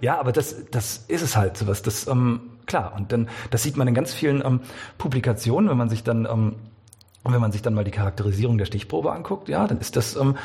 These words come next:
ist da ein Altersmittel von, weiß ich auch nicht, einundzwanzig, ja, und von, von, von fünfzig, äh, teilnehmenden Versuchspersonen sind irgendwie vierzig weiblich oder so. Das, ähm,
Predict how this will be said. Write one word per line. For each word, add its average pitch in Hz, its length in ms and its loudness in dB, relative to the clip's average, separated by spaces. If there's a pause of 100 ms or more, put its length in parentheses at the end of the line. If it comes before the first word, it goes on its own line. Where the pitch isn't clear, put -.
(280)
ist - 160 -6
da 120 40 2
ein 131 120 2
Altersmittel 113 720 2
von, 107 400 0 (400)
weiß - 100 -10
ich - 100 -4
auch - 140 -2
nicht, 104 280 -2 (140)
einundzwanzig, 110 880 0
ja, 123 180 2
und 113 240 0
von, 113 280 2 (380)
von, 107 260 2
von 104 480 0 (560)
fünfzig, - 720 -2
äh, 104 240 2 (800)
teilnehmenden 113 440 4
Versuchspersonen 143 680 0
sind 127 240 0
irgendwie 127 500 -2 (300)
vierzig - 480 -2
weiblich 107 440 2
oder - 140 -8
so. - 140 -8
Das, - 260 -12
ähm, 113 180 4